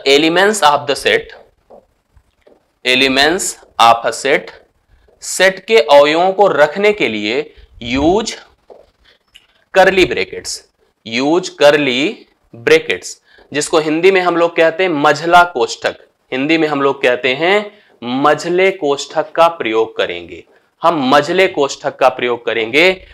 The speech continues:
मझला कोष्ठक देखिए, आपको generally तीन कोष्ठक दिए जाते हैं, एक छोटा दिया जाता है, एक मझला दिया जाता है, एक बड़ा दिया जाता है। ये जो छोटा और बड़ा होता है,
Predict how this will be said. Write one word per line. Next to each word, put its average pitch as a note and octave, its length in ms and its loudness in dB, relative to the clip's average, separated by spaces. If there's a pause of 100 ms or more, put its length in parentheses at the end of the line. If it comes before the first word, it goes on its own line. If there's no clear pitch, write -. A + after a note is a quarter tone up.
(240)
मझला D3+ 420 4
कोष्ठक F#3+ 380 -2
देखिए, D#3+ 280 -4
आपको D#3 280 2
generally C#3+ 320 -6 (120)
तीन E3 220 -6
कोष्ठक D3+ 360 -4
दिए B2+ 260 -4
जाते A#2 380 0
हैं, F3 300 -4 (220)
एक B2+ 220 -2
छोटा C3 340 2
दिया D3 240 2
जाता C#3+ 380 4
है, D3+ 220 -2 (140)
एक A2+ 200 -4
मझला A#2+ 380 2
दिया D3 240 2
जाता D3 400 2
है, D#3+ 200 -2 (360)
एक F3 240 -2
बड़ा F#2 220 2
दिया F2 260 -2
जाता D#2+ 360 -6
है। F2 180 -20 (340)
ये D3 80 -4
जो D#3+ 100 -4
छोटा D#3+ 520 0
और F3 360 4
बड़ा A#2+ 240 4
होता A#2+ 500 0
है, D#3+ 380 0